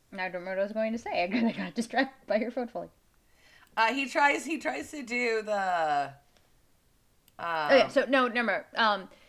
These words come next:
Speaker 1: so he figures, "Okay, well, I can't bring my girlfriend, but I'll just hire this random escort chick because she's expendable. It doesn't matter if she dies."
Speaker 2: Yeah.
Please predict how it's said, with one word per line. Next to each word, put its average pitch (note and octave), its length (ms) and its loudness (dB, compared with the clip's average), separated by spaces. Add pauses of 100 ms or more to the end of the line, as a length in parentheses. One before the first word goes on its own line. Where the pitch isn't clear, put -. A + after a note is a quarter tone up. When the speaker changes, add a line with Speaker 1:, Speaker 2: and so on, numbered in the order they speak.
Speaker 1:
so B3+ 140 2
he B3+ 120 0
figures, A#3+ 500 0 (100)
"Okay, A3+ 260 2
well, G#3+ 100 4
I G#3 80 6
can't B3+ 260 0
bring D4+ 140 0
my C#4+ 120 2
girlfriend, G3 720 0 (380)
but F#3+ 480 2 (120)
I'll G#3+ 120 2
just A#3+ 160 0
hire A3 360 2
this G#3 220 -6
random G3+ 400 -2
escort G3 480 -4
chick - 480 -2 (460)
because G3 520 2
she's G3 300 -6
expendable. D#3 560 -4 (1800)
It G#3 140 -6
doesn't G3+ 180 0
matter F3+ 300 0
if F3 80 -10
she F3 160 -6
dies." - 220 -8 (880)
Speaker 2:
Yeah. E3 240 2